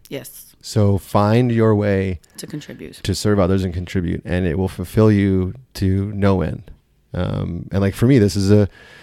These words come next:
Speaker 2: this, what this podcast is for me. This, this podcast gives me so much. I'm gonna leave here
Speaker 1: Mm-hmm.
Speaker 2: and feel so high for the next hour on
Speaker 1: Good.
Speaker 2: this. It just serves me so much, but it also gives a great opportunity for our,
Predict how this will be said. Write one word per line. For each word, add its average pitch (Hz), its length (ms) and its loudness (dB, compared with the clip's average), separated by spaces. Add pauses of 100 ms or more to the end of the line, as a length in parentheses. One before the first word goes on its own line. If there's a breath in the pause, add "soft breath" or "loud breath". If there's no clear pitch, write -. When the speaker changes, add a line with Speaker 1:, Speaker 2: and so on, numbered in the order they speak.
(140 loud breath)
Speaker 2:
this, 92 160 -2
what 104 40 -2
this 107 120 0
podcast 113 460 0
is 90 120 -4
for 92 80 -8
me. 87 60 0
This, 110 180 4
this 110 240 2
podcast 107 480 -2
gives 101 160 0
me 92 100 -2
so - 240 -2
much. 104 160 2
I'm 101 80 2
gonna 107 120 4
leave 101 300 0
here 107 300 2 (100)
Speaker 1:
Mm-hmm. 185 240 -8 (140)
Speaker 2:
and 98 140 -2
feel 101 280 0
so 107 300 2
high 92 440 2
for 90 140 -10
the 95 80 0
next 90 260 -4
hour 90 420 -2
on 90 240 -2
Speaker 1:
Good. 90 140 -10
Speaker 2:
this. 90 460 -4 (100)
It 98 100 -6
just 104 180 -4
serves 101 280 2
me 92 100 -4
so 101 160 -4
much, 98 200 -2
but 101 100 2
it - 40 4
also 107 360 4 (420 loud breath)
gives 107 180 0
a 98 60 0
great 107 180 4
opportunity 98 440 -2
for 95 220 -6
our, 98 180 -6